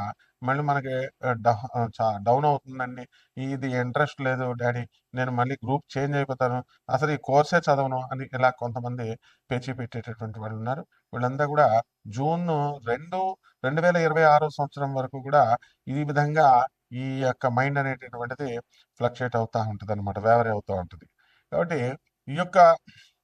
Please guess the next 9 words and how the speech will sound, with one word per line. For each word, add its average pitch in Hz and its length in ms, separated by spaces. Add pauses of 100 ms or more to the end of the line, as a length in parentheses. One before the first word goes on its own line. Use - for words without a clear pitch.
(640)
మీడియా 147 340
రంగంలో 156 420
ఉన్నటువంటి 143 520
వాళ్ళందరూ 127 440
కూడా 160 180 (400)
బాగా 123 280
సంపాదించడము, 117 760 (300)
కీర్తి 135 260
ప్రతిష్టలు 120 520